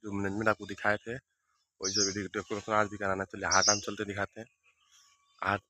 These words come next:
हाटा में वो, हाटा पे वही, वो मतलब हाटा ही में काम है, sorry। <laughs> वही हाटा में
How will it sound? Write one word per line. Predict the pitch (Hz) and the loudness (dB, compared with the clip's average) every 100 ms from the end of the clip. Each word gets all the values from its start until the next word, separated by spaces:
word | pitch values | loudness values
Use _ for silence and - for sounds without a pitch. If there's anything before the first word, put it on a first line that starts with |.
| - | -8
हाटा | 104 104 110 | -4 -2 0
में | 104 | 0
वो, | 101 101 95 | 0 -2 -2
हाटा | 90 92 107 | 0 0 -2
पे | 101 | -4
वही, | 101 | -6
वो | 95 98 | -6 -6
मतलब | 113 127 | -2 0
हाटा | - 113 131 | 6 6 8
ही | 143 | 4
में | 131 | 6
काम | 101 90 | 6 6
है, | 110 | 2
sorry। | - 98 | 0 0
<laughs> | 107 - - - - - - - _ 107 | -2 -6 -8 -14 -12 -12 -12 -16 _ -4
वही | |
हाटा | 101 92 | 0 2
में | - | 2